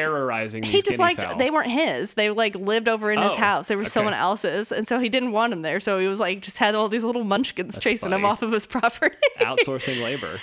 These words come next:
Speaker 2: Yeah, exactly. But
Speaker 1: that.
Speaker 2: yeah, we always had a lot of fun. The matching dresses, I remember very vividly.
Speaker 1: Yeah.
Speaker 2: Um, matching hats usually.
Speaker 1: Ooh.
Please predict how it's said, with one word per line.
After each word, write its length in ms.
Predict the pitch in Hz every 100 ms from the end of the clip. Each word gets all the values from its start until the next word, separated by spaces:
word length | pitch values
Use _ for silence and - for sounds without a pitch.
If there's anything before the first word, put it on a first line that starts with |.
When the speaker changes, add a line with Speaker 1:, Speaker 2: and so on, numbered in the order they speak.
| -
Speaker 2:
Yeah, 280 | 311 240 190
exactly. 580 | 254 262 262 196 170
But 420 | 226 208 196 135 -
Speaker 1:
that. 120 | 233
Speaker 2:
yeah, 160 | 226
we 160 | 208 359
always 180 | 359 269
had 120 | 220
a 40 | 180
lot 160 | 160
of 60 | 208
fun. 260 | 190 160
The 100 | 185
matching 380 | 233 254 311 330
dresses, 400 | 277 240 277 277
I 120 | -
remember 640 | 208 214 208 208 208 208 202
very 260 | 190 202
vividly. 580 | 214 196 196 185 185 185
Speaker 1:
Yeah. 380 | 180 - 190 180
Speaker 2:
Um, 240 | 170 120
matching 300 | 202 196 208
hats 500 | 190 202 190 - -
usually. 540 | 196 196 196 185 190 190
Speaker 1:
Ooh. 260 | 240 170